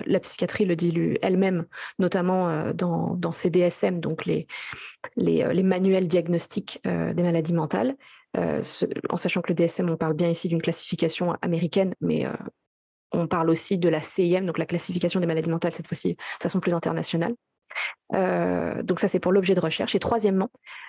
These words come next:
euh, il y a aussi une controverse autour de l'effectivité même, euh, de la psychiatrie. Et donc là-dessus, par contre, je renverrai, euh, davantage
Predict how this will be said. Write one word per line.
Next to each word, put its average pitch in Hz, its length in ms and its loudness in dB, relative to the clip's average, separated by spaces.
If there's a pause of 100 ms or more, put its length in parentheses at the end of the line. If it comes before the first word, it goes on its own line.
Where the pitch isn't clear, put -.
(120)
euh, 175 540 0 (720)
il 196 120 2
y 208 80 8
a 214 60 6
aussi 240 460 4 (240)
une 208 120 4
controverse - 640 0 (100)
autour 233 340 2
de 202 300 4
l'effectivité 208 840 0 (160)
même, 185 320 0 (340)
euh, 180 420 -2
de 190 140 2
la 202 100 2
psychiatrie. - 380 -6 (460)
Et 131 80 2
donc 180 180 0
là-dessus, 180 300 0
par 180 160 -4
contre, - 320 -2
je 185 160 2
renverrai, 185 540 4
euh, 170 140 2
davantage 185 580 2